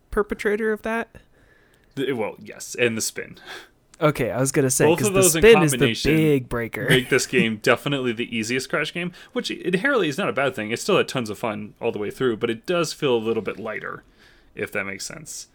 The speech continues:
Speaker 1: Yeah, I, I would argue against it as a way of, 'cause stuff like the slide jump double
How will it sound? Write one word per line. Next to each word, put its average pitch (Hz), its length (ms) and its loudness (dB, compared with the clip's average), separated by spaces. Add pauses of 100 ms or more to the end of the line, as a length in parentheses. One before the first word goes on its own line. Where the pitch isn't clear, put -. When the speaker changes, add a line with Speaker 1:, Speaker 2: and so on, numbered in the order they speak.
Speaker 1:
Yeah, 196 460 2 (100)
I, 233 360 0 (760)
I 208 80 2
would 233 300 -2
argue 151 400 2
against 135 420 -2
it 160 140 0
as 139 180 -2
a 135 80 0
way 131 360 0
of, 120 460 -2 (760)
'cause 196 180 4
stuff 220 320 0
like 151 400 0
the 135 160 0
slide 139 560 -2
jump 131 400 -2
double 127 640 2